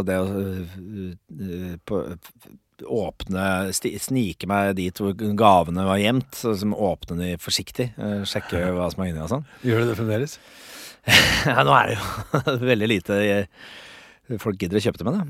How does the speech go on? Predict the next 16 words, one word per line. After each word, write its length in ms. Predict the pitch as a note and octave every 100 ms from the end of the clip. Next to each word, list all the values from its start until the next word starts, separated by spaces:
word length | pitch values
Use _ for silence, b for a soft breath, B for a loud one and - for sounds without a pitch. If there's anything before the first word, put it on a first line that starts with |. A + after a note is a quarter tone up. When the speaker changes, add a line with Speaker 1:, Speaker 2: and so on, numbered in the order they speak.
| C#3+
Speaker 1:
Men 140 | C3 B2+
jeg 140 | A#2+
husker 240 | B2 - F3+
den 140 | B2+
rattkjelken, 480 | F#2 - G2 E2 A2+
liksom. 160 | A2+ G3
Den 200 | A#2+ D3+
sitter, 460 | - A#2+ - A#2 C3 C3
øh, 220 | B2 A#2+ A#2+
den 140 | B2 C3
sitter 320 | - - B2
i 60 | C3+ C3+ C3 C3 C3
minnet, 380 | B2+ F2+ C3+ C#3+
øh, 160 | B2
og 360 | G#2+ A#2 A2+ A2+
det 80 | G#2+